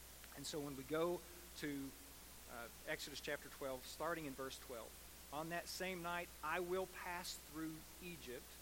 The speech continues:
and strike down every firstborn of both people and animals, and I will bring judgment on all the gods of Egypt." The judgment isn't just on Pharaoh.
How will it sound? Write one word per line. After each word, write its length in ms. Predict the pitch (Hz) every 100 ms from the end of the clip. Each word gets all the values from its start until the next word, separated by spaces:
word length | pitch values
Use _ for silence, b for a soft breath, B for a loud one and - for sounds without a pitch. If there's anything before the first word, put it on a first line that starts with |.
| - - - - 135
and 100 | 127
strike 380 | - 147 151
down 260 | 143 139 131 143
every 240 | 151 160
firstborn 500 | - 156 - 147 139
of 120 | 127
both 140 | 127 117 -
people 200 | 165 160
and 100 | 139
animals, 360 | 131 131 127 -
and 80 | 131
I 40 |
will 140 | 127
bring 260 | 120 127 123
judgment 400 | 135 147 147 143 135
on 80 | 127
all 200 | 143 147
the 80 |
gods 320 | 139 135 127 127
of 100 | 123
Egypt." 260 | 120 - - - - - - - - - - - -
The 80 | 156
judgment 440 | 139 180 180 180 156
isn't 320 | 196 202 160
just 260 | 190 202 220
on 140 | 208
Pharaoh. 500 | 202 247 226 131 123